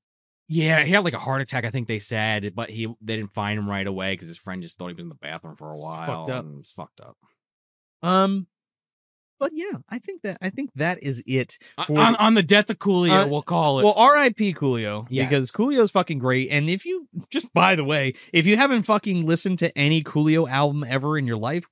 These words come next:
Speaker 2: go check out his
Speaker 1: They're great.
Speaker 2: discography, because, like, I feel like most people just hear Gangsta's Paradise and, like,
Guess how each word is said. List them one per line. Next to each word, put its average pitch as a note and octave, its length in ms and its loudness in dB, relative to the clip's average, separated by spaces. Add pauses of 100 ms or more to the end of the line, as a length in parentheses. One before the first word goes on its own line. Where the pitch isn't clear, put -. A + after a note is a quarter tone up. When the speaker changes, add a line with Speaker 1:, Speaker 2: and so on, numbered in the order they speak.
Speaker 2:
go F#3+ 140 4
check C4+ 200 -6
out B3 140 -2
his F3+ 140 0
Speaker 1:
They're G#2+ 60 -4
great. C#3 200 4
Speaker 2:
discography, G#3 480 0
because, E3 260 0
like, C#3+ 120 0
I D3 60 0
feel F#3+ 200 -2
like F#3 200 0
most C#3+ 260 0
people D#3 160 -4
just C3+ 180 -8
hear D3 120 -2
Gangsta's A#2+ 360 -4
Paradise C#3 540 -4 (200)
and, C3+ 140 -2
like, B2+ 140 0